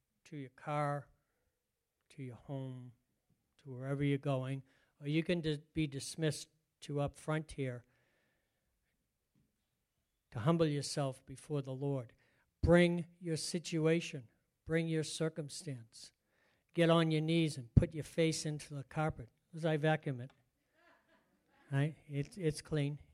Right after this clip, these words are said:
You'll be good. Right? Let's do what the Word shows us to do. Because what that says to the Lord is,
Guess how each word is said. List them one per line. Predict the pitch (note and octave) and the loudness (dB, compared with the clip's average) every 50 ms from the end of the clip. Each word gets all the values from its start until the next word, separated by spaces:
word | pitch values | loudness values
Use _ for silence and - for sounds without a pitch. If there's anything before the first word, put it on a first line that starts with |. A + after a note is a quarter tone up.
| _ _ _ - | _ _ _ -10
You'll | D#3+ C#3+ | -6 0
be | D#3 D#3 | 0 0
good. | C#3+ - C#3+ C3+ C3+ - - _ _ _ _ _ _ _ _ _ _ _ _ - | 2 2 2 0 0 -2 -10 _ _ _ _ _ _ _ _ _ _ _ _ 0
Right? | C#3+ C#3+ D3 D#3 F#3+ - _ _ _ _ _ _ _ _ _ _ _ _ _ _ - F3 | 4 6 6 6 4 0 _ _ _ _ _ _ _ _ _ _ _ _ _ _ -2 6
Let's | F3 G3 G#3 G3+ - - | 8 8 8 6 2 2
do | - A3+ A3+ | 6 8 8
what | G#3+ G3 F3+ E3+ - | 8 8 6 4 4
the | - D#3+ | 0 -2
Word | D3 D#3+ E3+ F3 F3 D#3+ - | 2 4 6 6 6 6 2
shows | - - E3+ D#3+ D#3+ D3 - | -2 0 2 2 2 2 0
us | D#3+ C#3+ - - | -4 -6 -6 -6
to | - D3+ | -8 -6
do. | B2+ D3+ E3+ E3+ - - _ _ _ _ _ _ _ _ _ _ _ _ _ _ _ _ _ _ _ _ _ _ | -4 -2 -4 -4 -4 -10 _ _ _ _ _ _ _ _ _ _ _ _ _ _ _ _ _ _ _ _ _ _
Because | - F3 - - F#3 F#3+ F3 E3+ E3+ | 0 0 2 4 4 4 6 4 6
what | F3 G3 F#3+ F#3+ - | 4 4 4 4 4
that | G3 F3+ F3 D#3+ - | 4 4 4 2 0
says | - - G3+ G3 F#3 F#3 - | 0 4 4 4 4 2 0
to | - F#3 | -4 -4
the | E3 E3 | -2 -2
Lord | D#3+ D#3+ D#3+ E3+ F3 F#3 G3 F#3+ F#3 - - | 0 2 2 4 6 6 4 4 2 -4 -6
is, | D#3 D#3 D#3+ D3+ D3 C#3+ - - | -4 -2 -2 -2 -2 -6 -8 -14